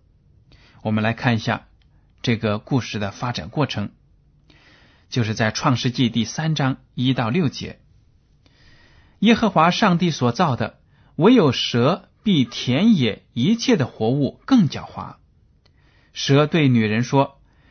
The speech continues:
：‘上帝岂是真说不许你们吃园中所有树上的果子吗？’女人对蛇说：‘园中树上的果子我们可以吃，唯有园当中那棵树上的果子，上帝曾说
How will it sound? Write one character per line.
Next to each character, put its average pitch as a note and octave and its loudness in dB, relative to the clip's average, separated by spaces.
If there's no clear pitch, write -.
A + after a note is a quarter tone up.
：‘上 A#3+ 2
帝 A3 4
岂 - -4
是 E3 -4
真 C4+ 4
说 A#3 0
不 B3 2
许 F3 2
你 C3+ 4
们 B2 4
吃 D#3 -4
园 B2 0
中 E3 0
所 D#3 0
有 B2+ 2
树 F#3+ -2
上 E3 -2
的 D3 0
果 A2+ 0
子 A2 -4
吗？’ F#3 0
女 A#2+ 2
人 A2+ 0
对 C#3+ -2
蛇 G#2+ -4
说 A#2 -4
：‘园 G#3+ 4
中 C#4+ 4
树 D4 -2
上 A3+ 2
的 F#3 2
果 A2 0
子 C3+ -2
我 G#2+ -2
们 G#2 -2
可 - -8
以 D3+ -4
吃， - -10
唯 A3 4
有 G#3 6
园 D3+ 4
当 A#3 4
中 A#3 6
那 G3+ 4
棵 - -2
树 F#3 0
上 E3 -2
的 C#3 0
果 G2+ -2
子， - -6
上 E3 2
帝 C#3+ 0
曾 C3 0
说 D3 -2